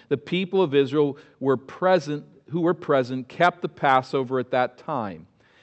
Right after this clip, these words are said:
and the feast of unleavened bread as well for seven days." Now notice this summary,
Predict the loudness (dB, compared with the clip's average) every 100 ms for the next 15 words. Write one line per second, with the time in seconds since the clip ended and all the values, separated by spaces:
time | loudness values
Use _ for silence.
0 | _ -4 -2 -4 -4 -2 -2 -4 0 2
1 | 4 2 2 -2 -2 2 4 4 0 -8
2 | -8 -4 -2 0 -2 -8 -6 -4 -2 -2
3 | -2 -2 -2 -8 -16 _ _ _ _ _
4 | _ _ _ -8 -4 0 0 0 -4 -6
5 | -6 -8 -20 _ _ _ _ _ _ _
6 | _ -20 -8 -2 -2 -2 -8 -16